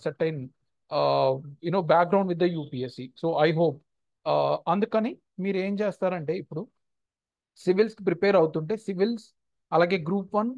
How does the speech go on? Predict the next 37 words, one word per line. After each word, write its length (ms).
అలాగే 220
group 320
two 160
integrate 540
చేసుకుంటూ 320
prepare 340
అవ్వచ్చు. 280
అది 120
ఎలా 120
కూడా 200
నేను 220
చెప్తాను. 340
ఆ, 80
ఒకవేళ 340
civils 380
మీరు 160
ఇవ్వకపోతే 500
only 400
group 260
one, 120
group 400
two 260
మీరు 180
prepare 320
అవుతుంటే 440
ఆ 120
రెండిటికి 340
మాత్రమే 460
మీరు 180
inculcate 520
చేసుకోవచ్చు. 540
Fine. 180
So, 100
ఇక్కడ 520
మనకి 240
ప్రిపరేషన్‌లో 720
first 500